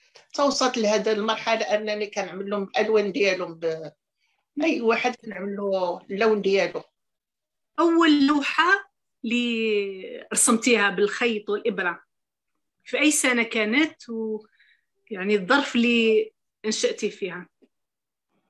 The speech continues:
Speaker 1: أول لوحة هي أكبر لوحة هنايا كبيرة،
Speaker 2: مم.
Speaker 1: ولكن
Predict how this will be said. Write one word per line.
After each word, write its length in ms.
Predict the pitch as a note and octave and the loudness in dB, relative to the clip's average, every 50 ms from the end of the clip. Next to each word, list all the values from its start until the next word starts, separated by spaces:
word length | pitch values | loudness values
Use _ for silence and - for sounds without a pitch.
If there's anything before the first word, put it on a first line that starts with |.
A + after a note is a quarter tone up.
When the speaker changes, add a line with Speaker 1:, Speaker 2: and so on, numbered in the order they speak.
| _ _ _ _ _ _ _ _ _ _ _ _ - - | _ _ _ _ _ _ _ _ _ _ _ _ -4 0
Speaker 1:
أول 340 | G3+ G#3 A3 A3 A3 G#3+ G#3+ | 2 2 4 2 2 2 2
لوحة 440 | A3+ A3+ A3 - - B3 C#4 C4+ A3+ | 2 2 2 2 2 2 2 2 2
هي 220 | A3 A#3 A#3+ C#4 | 0 0 0 0
أكبر 500 | C#4+ - C#4 C#4 - A3+ G#3+ B3+ D4 D#4 | 0 0 -2 -2 0 0 2 2 2 2
لوحة 320 | D4+ C#4 C#4 B3+ - - C4 | 2 0 0 0 2 2 0
هنايا 480 | A#3 A3 B3+ B3+ A#3+ A#3+ B3 C4+ D4+ | 0 0 0 0 2 2 4 2 2
كبيرة، 1080 | D4 - A3 G#3 A#3+ B3 A#3+ A#3+ A#3 A#3 A#3 A#3 A3+ A#3 A3+ A#3+ C#4+ D#4+ F4 F4+ F4+ - _ _ _ _ _ _ _ _ _ _ _ _ _ _ - | 2 0 -4 -4 -4 -4 -2 -2 -2 -2 -2 0 0 0 0 2 2 0 0 -2 -6 -10 _ _ _ _ _ _ _ _ _ _ _ _ _ _ -8
Speaker 2:
مم. 220 | G#3 B3+ C#4+ E4+ | -2 0 0 0
Speaker 1:
ولكن 400 | F#4+ G#3 G#3 A3+ A3+ A3 A#3 C4 | 0 0 -2 -2 -2 -2 -4 -8